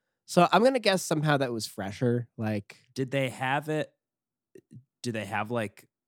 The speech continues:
Speaker 2: a supplier in the U S?
Speaker 1: I don't think so.
Speaker 2: I don't know.
Speaker 1: I think they do ship it, 'cause I had to buy it in, like, euros or
Speaker 2: Mm.
Speaker 1: whatever.
Speaker 2: Oh, yeah, probably
Speaker 1: Um,
Speaker 2: not then.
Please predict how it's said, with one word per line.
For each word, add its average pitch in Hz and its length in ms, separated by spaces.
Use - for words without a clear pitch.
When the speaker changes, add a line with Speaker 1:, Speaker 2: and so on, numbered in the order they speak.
Speaker 2:
a 98 100
supplier 98 760
in 95 320
the 95 120
U 92 180
S? 147 320
Speaker 1:
I - 60
don't 190 160
think 110 180
so. 220 360
Speaker 2:
I - 40
don't - 100
know. - 100
Speaker 1:
I - 40
think 151 160
they 156 100
do 139 160
ship 139 320
it, 156 160
'cause 143 140
I - 20
had 160 80
to 156 60
buy 135 180
it 131 80
in, 123 60
like, 107 160
euros 113 720
or - 40
Speaker 2:
Mm. 104 120
Speaker 1:
whatever. 101 300
Speaker 2:
Oh, 95 100
yeah, 95 160
probably 95 240
Speaker 1:
Um, 104 180
Speaker 2:
not 95 80
then. 92 140